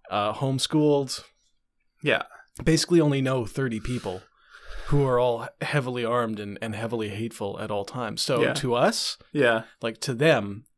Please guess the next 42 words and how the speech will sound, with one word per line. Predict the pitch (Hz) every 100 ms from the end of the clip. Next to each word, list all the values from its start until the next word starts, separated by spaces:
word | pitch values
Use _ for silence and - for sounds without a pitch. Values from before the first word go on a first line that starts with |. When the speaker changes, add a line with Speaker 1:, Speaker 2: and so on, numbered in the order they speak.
| _ _
Speaker 1:
we | 135 160 165 131
are | 120 139 131 104 98
the |
kindest, | 117 - 117 104 117
most | 113
compassionate | 117 104 98 101 110
people | - 120
Speaker 2:
Yeah, |
Speaker 1:
we | 117
Speaker 2:
we | -
Speaker 1:
know. |
Speaker 2:
should | -
introduce | 226 214 131 -
them | 139 131
to | 139
some | 156
Speaker 1:
But | 135
Speaker 2:
new | 123
Speaker 1:
there | 170 165 160
Speaker 2:
people. | - - -
Speaker 1:
are | 131
several | - 170 156 147
people | - 139 127
on | 120 117
that | 113
Ku | 113 131 120
Klux, | 127 120 - - - - _ -
uh, | 113 117 98 -
Klan | - 120 120
militia | 113 110 151
Speaker 2:
Yeah. |
Speaker 1:
base | 127 131 135 - -
who | 135
are, | 120 - - _ _ _ _ _ _ _ _ _ _ _ -
God | 165 156
help | 120 127 117
me, | 120
they | 117 143
are | 147
just | 107 117 - - _
so | - - - 117
funny. | 110 127 120 127